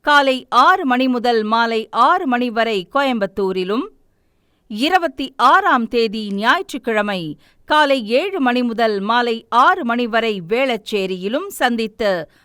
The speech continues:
மருத்துவ ஆலோசனை மற்றும் ஆசி பெற தொடர்பு கொள்ள வேண்டிய தொலைபேசி எண்கள்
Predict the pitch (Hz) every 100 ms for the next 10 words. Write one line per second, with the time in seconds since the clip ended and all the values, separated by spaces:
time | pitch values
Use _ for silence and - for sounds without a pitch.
0 | _ 208 240 320 392 370 339 - 240 294
1 | 311 - 269 262 262 226 202 220 202 -
2 | 233 349 - 240 190 208 208 175 151 _
3 | _ - 277 285 254 214 226 208 196 202
4 | 190 190 185 277 269 208 208 185 214 190
5 | 196 196 214 302 440